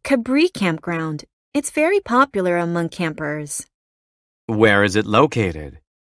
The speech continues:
Speaker 1: It's on the east side of Lake Cabri, near Mountain Nuanu.
Speaker 2: Perfect. I can enjoy both hiking and swimming.
Speaker 1: Right. And you don't have to worry about making a reservation.
Speaker 2: What do you mean?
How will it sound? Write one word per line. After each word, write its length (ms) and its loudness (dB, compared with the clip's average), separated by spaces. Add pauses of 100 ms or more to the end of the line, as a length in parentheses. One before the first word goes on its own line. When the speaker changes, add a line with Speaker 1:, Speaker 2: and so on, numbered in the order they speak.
(300)
Speaker 1:
It's 220 2
on 160 2
the 180 0
east 280 0
side 340 0
of 160 -6
Lake 220 0
Cabri, 640 -4 (200)
near 280 6
Mountain 580 4
Nuanu. 640 -2 (720)
Speaker 2:
Perfect. 800 -2 (360)
I 160 4
can 160 4
enjoy 380 6
both 240 0
hiking 560 -2
and 340 2
swimming. 540 0 (400)
Speaker 1:
Right. 500 0 (460)
And 220 0
you 100 0
don't 360 0
have 260 0
to 100 -2
worry 340 2
about 380 0
making 400 -2
a 60 -2
reservation. 880 -2 (500)
Speaker 2:
What 320 0
do 100 -2
you 140 2
mean? 520 0